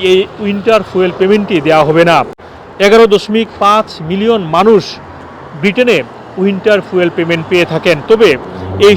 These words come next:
সংখ্যাটি এবার কমিয়ে এসেছে এক দশমিক পাঁচ মিলিয়ন মানুষ। মানে হচ্ছে, প্রায় দশ মিলিয়ন মানুষ এবার আর উইন্টার ফুয়েল পেমেন্ট পাবেন না। তবে যারা নিম্ন আয়ের মানুষ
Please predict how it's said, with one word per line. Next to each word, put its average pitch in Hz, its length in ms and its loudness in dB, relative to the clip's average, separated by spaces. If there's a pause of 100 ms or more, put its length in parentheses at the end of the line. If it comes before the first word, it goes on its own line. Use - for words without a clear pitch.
সংখ্যাটি 196 460 0 (480)
এবার 180 180 4 (140)
কমিয়ে 214 380 2
এসেছে 196 320 0 (680)
এক 220 60 2 (100)
দশমিক 208 360 0 (420)
পাঁচ 196 240 0 (160)
মিলিয়ন 180 340 -2 (400)
মানুষ। 170 240 0 (180)
মানে 170 200 -2
হচ্ছে, 202 220 -4 (120)
প্রায় 165 200 0 (140)
দশ 196 140 -2 (180)
মিলিয়ন 202 280 2 (100)
মানুষ 190 220 4 (500)
এবার 175 280 2
আর 175 160 0
উইন্টার 175 400 -4
ফুয়েল 170 300 -2
পেমেন্ট 160 340 -6
পাবেন 165 280 0
না। 143 80 2 (460)
তবে 240 200 4 (600)
যারা 180 240 2 (520)
নিম্ন 202 260 -4 (240)
আয়ের 175 200 2 (120)
মানুষ 190 200 -2